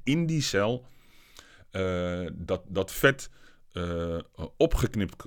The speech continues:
eh, kan worden in de mitochondriën. Dus je moet je voorstellen, die, die vetzuren, die komen die cel binnen. En die reageren daar met een aantal enzymen om ervoor te zorgen dat ze later in het proces opgeknipt kunnen worden. Dus wanneer je een,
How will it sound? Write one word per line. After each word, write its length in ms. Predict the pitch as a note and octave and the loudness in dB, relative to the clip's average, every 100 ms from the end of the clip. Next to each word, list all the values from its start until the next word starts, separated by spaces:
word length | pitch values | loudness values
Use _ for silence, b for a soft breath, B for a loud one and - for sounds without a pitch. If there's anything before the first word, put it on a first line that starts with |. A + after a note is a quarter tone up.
| - | -6
eh, 180 | F2 D2+ | -6 -4
kan 180 | E2+ D#2+ | -4 -2
worden 320 | D#2+ D#2+ - | 0 0 -2
in 120 | G2 | 0
de 60 | G2+ | 0
mitochondriën. 640 | G2+ F#2+ D#3 C#3+ D2 C2+ | 0 0 2 2 0 -2
Dus 140 | F2+ | -2
je 60 | G2+ | 2
moet 160 | B2 A#2+ | 2 0
je 80 | |
voorstellen, 560 | E2+ A#2+ C3+ - C#3+ C#3+ | 0 4 4 4 0 0
die, 200 | F2 D2+ | -2 -4
die 160 | E2+ - | -4 4
vetzuren, 600 | D3 C#3+ - C#3+ C#3+ B2 | 4 4 2 4 4 4
die 120 | F2 | 0
komen 300 | - F#2+ D#2+ | 2 2 0
die 140 | C#2 | -4
cel 280 | - G2+ B2 | 0 2 4
binnen. 360 | A2 A2+ A#2 B2 - - _ - - - - - B B B - | 2 -2 -4 -8 -18 -20 _ -20 -20 -20 -18 -18 B B B -4
En 140 | G#2 | 2
die 140 | G2+ | 4
reageren 640 | G#2 A2+ F2+ - B2+ C#3+ G#2 | 6 6 6 4 4 6 4
daar 320 | A2 A2+ A#2 | 2 2 0
met 260 | F#2 F2+ | -2 -6
een 100 | F#2 | -8
aantal 320 | - F#2 E2+ - | -4 -4 -4 -6
enzymen 560 | D2 D2+ C#3+ E3 D#3+ - - - b b b b | -6 0 2 2 -4 -14 -20 -20 b b b b
om 160 | B2 | 4
ervoor 260 | C3 F#2+ A2 | 4 4 0
te 100 | F2 | 0
zorgen 340 | D#2+ A2+ G#2+ | 4 4 4
dat 160 | F2 F2+ | -2 -4
ze 240 | - E2+ b b b b | -6 -6 b b b b
later 520 | D2 E2 G2+ C#3 C#3 | 0 6 6 4 2
in 120 | G#2+ | -2
het 120 | G#2 - | -2 -4
proces 380 | F2 G2+ F2+ | -6 -4 -6
opgeknipt 540 | - C3 - G2 F2 - | 4 4 4 -4 -4 -6
kunnen 240 | D#2 D2 | -8 -6
worden. 240 | C#2 C2+ D#2 | -6 -6 -4
Dus 120 | F2 | 0
wanneer 300 | G#2 B2 A#2+ | 2 4 2
je 80 | F#2 | 0
een, 220 | D#2 | -2